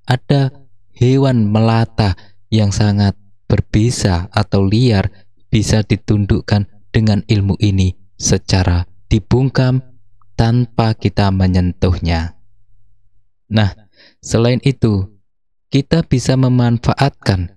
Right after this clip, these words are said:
dalam mengunci niat jahat lawan, serta banyak lagi yang kita manfaatkan setelah kita memiliki ilmu dalam kunci mengunci ini.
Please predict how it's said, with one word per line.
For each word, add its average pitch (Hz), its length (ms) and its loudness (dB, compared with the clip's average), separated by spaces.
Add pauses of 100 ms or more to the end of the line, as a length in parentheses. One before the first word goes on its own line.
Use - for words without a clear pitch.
(160)
dalam 123 320 2
mengunci 123 640 2
niat 107 480 0
jahat 101 320 2
lawan, 107 640 0 (720)
serta 110 400 -2
banyak 113 480 0
lagi 113 720 0
yang 104 240 0
kita 120 400 -2
manfaatkan 98 1040 0 (240)
setelah 95 480 -2
kita - 400 -2
memiliki 95 800 0 (240)
ilmu 110 400 2 (240)
dalam 110 400 0 (160)
kunci 117 400 0
mengunci 92 720 0
ini. 87 320 0